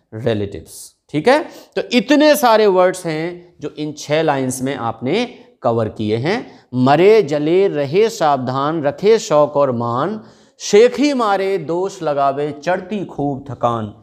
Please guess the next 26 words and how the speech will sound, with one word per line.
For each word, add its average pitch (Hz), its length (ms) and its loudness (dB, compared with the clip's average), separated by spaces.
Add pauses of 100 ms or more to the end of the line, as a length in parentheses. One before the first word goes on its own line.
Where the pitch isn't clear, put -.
(240)
वंचित 214 480 2
रहकर 208 440 0
करे 208 340 0
तमन्ना 190 560 -2
हो 185 280 2
मन 185 180 -2
में 175 320 -2
विश्वास, 160 880 -4 (240)
हो 247 180 6
शर्मिंदा 190 640 -2
रिहा 160 400 -2
हुआ 143 320 0
हो 143 240 -2
या 131 260 -2
फिर 139 220 -8
बैठ 151 420 -4
निराश। 113 540 -4 (440)
कम 247 220 4
पैसों 185 460 0
में 180 300 -4
काम 190 340 0
चलावे 151 540 2
रखे 170 380 -2
हृदय 135 320 -4
में 131 280 -4
खौफ, 151 560 0